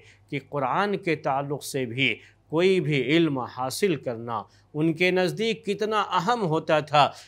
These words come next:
कि वो चाहे जितनी भी परेशानी उन्हें हो जाए, वो हर परेशानी झेल लेंगे, लेकिन कुरान के ताल्लुक़ से अगर किसी शख्स के बारे में मालूम हो जाए कि इसके पास ये इल्म है,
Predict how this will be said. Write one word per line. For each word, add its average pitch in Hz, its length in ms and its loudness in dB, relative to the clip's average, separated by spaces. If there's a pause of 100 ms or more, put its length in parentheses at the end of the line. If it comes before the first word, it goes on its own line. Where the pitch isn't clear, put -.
(160)
कि 175 100 0
वो 226 200 6
चाहे 220 320 4
जितनी 214 380 0
भी 247 140 2
परेशानी 196 600 4
उन्हें 180 240 2
हो 156 180 2
जाए, 147 320 6 (340)
वो 127 80 0
हर 160 180 4
परेशानी 151 640 0
झेल 135 340 -2
लेंगे, 123 440 -2 (280)
लेकिन 135 340 0
कुरान 156 540 4
के 190 180 2
ताल्लुक़ 156 440 2
से 135 220 0 (340)
अगर 160 260 6
किसी 185 340 4
शख्स 220 360 2
के 214 200 2
बारे 196 260 4
में 190 140 0
मालूम 175 400 2
हो 156 140 2
जाए 147 240 8 (320)
कि 156 120 4
इसके 160 300 2
पास 147 360 2
ये 139 180 -2
इल्म 156 300 0
है, 131 220 6